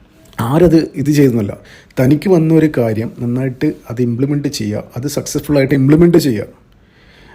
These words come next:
അത്, അതിൻ്റെ ക്രെഡിറ്റ് വേണമെങ്കിൽ ആരെയാണോ എടുത്തോട്ടെ. ഇപ്പം കേരള രാഷ്ട്രീയത്തിൽ ഇപ്പം, ആ, ശ-, രാജീവ് ചന്ദ്രശേഖരൻ കൊടുത്തിരിക്കുന്ന ഒരു ടാർഗറ്റ് എന്ന് വെച്ച് കഴിഞ്ഞാൽ കേരളം പിടിക്കുക. അപ്പോൾ പി-, പിടിച്ച് ആരെങ്കിലും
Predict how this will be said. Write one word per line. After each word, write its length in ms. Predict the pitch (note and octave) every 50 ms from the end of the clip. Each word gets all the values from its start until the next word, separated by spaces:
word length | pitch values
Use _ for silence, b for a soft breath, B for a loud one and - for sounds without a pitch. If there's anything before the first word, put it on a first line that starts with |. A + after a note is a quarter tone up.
| b b - A2
അത്, 160 | A#2+ B2+ D3+ D#3+ D#3 - B2 - -
അതിൻ്റെ 220 | A#2 B2 C#3 D#3 D3 -
ക്രെഡിറ്റ് 300 | D3 C3+ C3 C3 - E3+
വേണമെങ്കിൽ 220 | E3 D#3+ D#3+ D3
ആരെയാണോ 320 | C3+ C3+ C#3+ D#3 D3+ C#3+ C#3+ C#3+
എടുത്തോട്ടെ. 380 | C3+ B2 A2+ - A2 G#2+ G#2 - - - - B2
ഇപ്പം 140 | A#2 A#2 A#2+ -
കേരള 180 | A#2+ A#2+ C3+
രാഷ്ട്രീയത്തിൽ 420 | C#3 C#3 C3 B2+ - C3+ A#2+ B2 C3
ഇപ്പം, 180 | A#2 C3 B2+ - - C3
ആ, 140 | B2+ B2 A#2+
ശ-, 180 | A#2+ - - - A#2+ A#2+ A#2 A2+ A2+ - - - B2 A#2+ A#2
രാജീവ് 240 | A2+ A2 A#2 A#2+
ചന്ദ്രശേഖരൻ 360 | C3+ C3+ B2 A#2+ A2+ A#2+ A#2+ A#2
കൊടുത്തിരിക്കുന്ന 420 | B2 A2+ G#2+ A#2 A#2 G#2+ A#2+ A#2 A#2
ഒരു 160 | A#2 A2+ A2+ A#2
ടാർഗറ്റ് 300 | A#2 A2+ A2 A2+ G#2 A2+
എന്ന് 140 | A2+ A2+ A2
വെച്ച് 120 | - G#2+
കഴിഞ്ഞാൽ 280 | G#2+ G#2 G2+ G2+ D3 D3 B B B B B B B B -
കേരളം 220 | B3 A3 A3+ G#3+ F3+
പിടിക്കുക. 300 | D3+ C3+ A2 G#2+ G#2 - - - B B B B B B B -
അപ്പോൾ 140 | A2+ C#3+ D3+
പി-, 100 | - A#2+ -
പിടിച്ച് 240 | C#3+ C3+ D3 D3 F#3+
ആരെങ്കിലും 380 | F3 D3 C3+ C#3+ D#3 F#3+ A3